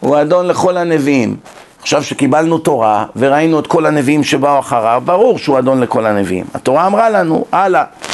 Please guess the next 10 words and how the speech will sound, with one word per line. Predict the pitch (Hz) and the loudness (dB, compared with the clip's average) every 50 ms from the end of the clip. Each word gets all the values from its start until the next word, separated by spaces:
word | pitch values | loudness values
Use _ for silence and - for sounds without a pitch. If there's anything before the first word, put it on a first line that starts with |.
| - - - - - - - - - - - - | -4 -2 -2 -4 -6 -8 -8 -10 -10 -10 -8 -4
העיקר | - 151 165 165 151 226 214 208 208 | -2 0 0 0 0 0 0 2 2
התשיעי, | 196 - - - - 190 190 196 214 208 185 - - | 0 -2 -4 -4 -2 0 2 2 4 2 2 0 -2
שהתורה | - - 165 160 165 160 - 185 180 196 214 208 | -4 -2 0 0 0 0 0 2 2 2 2 0
ניתנה | 202 196 180 147 185 208 214 214 | -2 -4 -6 -2 0 0 0 0
מן | 208 202 196 190 | 0 0 0 0
השמיים. | 185 185 - 190 180 196 190 185 170 147 127 107 95 - - _ _ _ _ _ - _ - - - - - - - - - _ _ _ - - - - _ _ _ _ _ _ _ _ _ _ | 0 0 -2 -2 0 0 0 0 -2 -4 -4 -6 -8 -10 -14 _ _ _ _ _ -20 _ -20 -20 -20 -20 -20 -20 -20 -20 -20 _ _ _ -20 -20 -20 -20 _ _ _ _ _ _ _ _ _ _
זה | 113 95 98 160 185 190 165 | -10 -4 -2 0 2 2 2
אחרי | - - 143 165 175 | 0 0 -2 -2 -2
שקיבלנו | - 165 - 180 190 170 196 202 208 220 208 | -2 -2 -2 0 0 0 0 0 0 -2 0
תורה | 214 233 226 233 277 311 285 226 202 | 0 0 0 2 2 2 2 0 -2